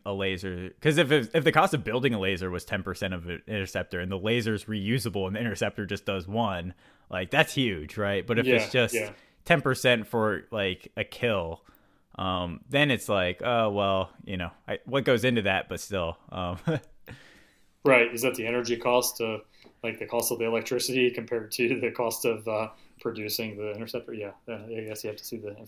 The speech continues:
Speaker 2: the details on that one.
Speaker 1: I still would like to see, you know,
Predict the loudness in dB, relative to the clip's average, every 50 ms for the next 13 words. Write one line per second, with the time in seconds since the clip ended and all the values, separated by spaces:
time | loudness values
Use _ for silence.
0 | -20 _ _ _ -20 -20 _ _ -4 -2 0 0 0 0 -2 -2 -2 -4 -4 -6
1 | -6 -8 -10 -12 -16 _ _ _ -20 -20 _ _ -6 -6 -4 -4 -2 0 2 2
2 | 4 2 2 0 -2 -6 -4 -2 0 2 2 2 0 -2 -4 -4 -2 -2 0 0
3 | 0 -2